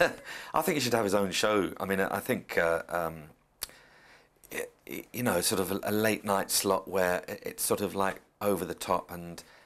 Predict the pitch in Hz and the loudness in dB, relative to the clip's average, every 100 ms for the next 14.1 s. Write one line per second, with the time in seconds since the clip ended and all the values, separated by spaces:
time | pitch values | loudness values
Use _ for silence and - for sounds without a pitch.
0 | _ _ _ _ - 90 90 85 - 92 | _ _ _ _ -4 -2 0 0 -2 -2
1 | 87 - - - - - - 127 139 190 | -2 -4 -16 -20 -20 -6 0 2 2 0
2 | 156 139 123 127 110 110 - - 117 101 | 0 -2 2 4 4 0 2 2 2 -2
3 | - - - - _ _ _ _ _ _ | -4 -14 -20 -20 _ _ _ _ _ _
4 | _ _ _ _ _ _ _ _ - 98 | _ _ _ _ _ _ _ _ -4 2
5 | 87 85 - 98 - - - 120 - 123 | 2 0 -2 -2 -2 -6 0 0 2 0
6 | - 101 90 80 85 80 - 87 85 85 | 0 0 -2 -2 -4 -6 -2 -2 -2 -2
7 | 95 - 82 78 76 - 95 - - 76 | -2 -4 -6 -8 -8 -4 -4 -2 -4 -4
8 | 67 - - - - 113 117 113 127 117 | -8 -12 -20 -10 -2 2 2 2 2 2
9 | 110 110 113 113 123 101 90 107 98 90 | 0 0 2 2 4 2 2 2 2 0
10 | 98 90 92 87 - - 90 85 - - | -4 0 2 2 0 -2 0 0 -2 -2
11 | 92 82 82 - - 80 - 90 92 - | -2 -4 -6 -8 -8 -10 -6 0 0 -2
12 | - - - - - 85 - 85 - - | -10 -20 -20 -14 -2 0 0 -4 -4 -10
13 | - 104 90 85 - 90 - - 87 82 | -10 -4 -2 -2 -2 -2 -2 -2 0 0
14 | 85 | -2